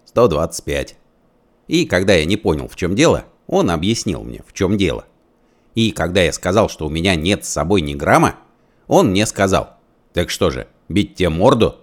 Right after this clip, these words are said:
если у тебя с собой ни грамма нет?" Я ответил ему, что бить не надо, и промямлил что-то из области римского права. Он страшно заинтересовался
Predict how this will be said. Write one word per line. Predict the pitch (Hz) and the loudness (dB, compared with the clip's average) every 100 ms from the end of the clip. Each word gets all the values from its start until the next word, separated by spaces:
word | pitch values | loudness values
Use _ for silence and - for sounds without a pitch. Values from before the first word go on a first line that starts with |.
| - | -4
если | 85 85 | -4 -2
у | 85 | -4
тебя | 78 87 | 0 -2
с | - | -2
собой | 80 85 120 | -2 2 2
ни | 87 | 2
грамма | 71 87 90 | 0 0 0
нет?" | 78 73 - _ _ _ _ _ _ _ _ | -2 -4 -6 _ _ _ _ _ _ _ _
Я | 107 180 120 | 0 2 2
ответил | 95 143 - 78 | 2 0 -2 -4
ему, | 85 110 - _ _ _ | -2 -2 -2 _ _ _
что | - 92 | -4 -2
бить | 85 113 | 0 0
не | 143 | 2
надо, | 147 120 73 - _ _ _ - | 2 2 0 -8 _ _ _ 0
и | 113 165 | 2 2
промямлил | - 87 113 104 71 60 | 2 0 2 2 0 -6
что-то | - - 123 - | -10 0 2 2
из | 82 73 | 0 2
области | 110 127 117 - | 2 2 0 0
римского | 87 85 92 - 101 | -2 0 -2 -2 -2
права. | 101 110 82 55 - _ _ _ _ _ _ - | 0 2 2 2 -10 _ _ _ _ _ _ 0
Он | 120 165 | 2 2
страшно | - - 107 - - | -2 -2 0 0 -2
заинтересовался | 69 85 82 85 82 95 95 85 - - | -6 -4 -2 -4 -2 0 2 0 -2 -12